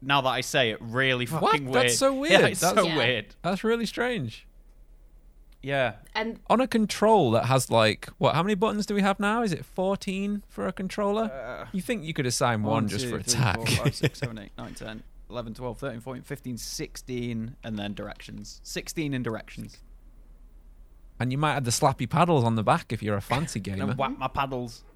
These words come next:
Speaker 1: Wait.
Speaker 2: You've gotta be whapping those paddles.
Speaker 3: And
Speaker 1: Yeah.
Speaker 3: the Kingdom
Speaker 2: Let's
Speaker 3: Hearts,
Speaker 2: move away from paddles.
Speaker 3: the Kingdom Hearts games as well, they're all actually coming to P C at the end of March.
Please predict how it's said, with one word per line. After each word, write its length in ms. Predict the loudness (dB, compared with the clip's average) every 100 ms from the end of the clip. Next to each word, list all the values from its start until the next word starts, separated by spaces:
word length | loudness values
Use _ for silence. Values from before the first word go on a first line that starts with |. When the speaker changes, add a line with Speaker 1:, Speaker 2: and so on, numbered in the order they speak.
| -20
Speaker 1:
Wait. 240 | -10 -8 -8 -16 -20 _ -20 -20 -20 -14
Speaker 2:
You've 320 | -12 -10 -10 -6
gotta 160 | -4
be 100 | -2
whapping 360 | 4 4 4 0
those 180 | 0 0
paddles. 540 | 2 2 2 -4 -10 -16 -20 -20 -20 -20 -20 -20 -10
Speaker 3:
And 140 | -4 0
Speaker 1:
Yeah. 100 | 0
Speaker 3:
the 40 |
Kingdom 280 | 0 -2 -2
Speaker 2:
Let's 80 | 0
Speaker 3:
Hearts, 220 | 2 2
Speaker 2:
move 160 | 0 2
away 120 | 2
from 160 | 2
paddles. 300 | -2 -2 -2
Speaker 3:
the 60 | -4
Kingdom 320 | -2 -2 -2
Hearts 280 | -2 -2 -2
games 240 | -2 0 -2
as 140 | -2
well, 220 | -2 -4
they're 180 | -4 -2
all 220 | 0 2
actually 400 | 0 -2 -4 -4
coming 280 | -4 -6 -8
to 140 | -10
P 180 | -14 -12
C 320 | -10 -6 -6
at 60 | -4
the 80 | -4
end 200 | -6 -6
of 120 | -8
March. 600 | -6 -4 -4 -8 -14 -14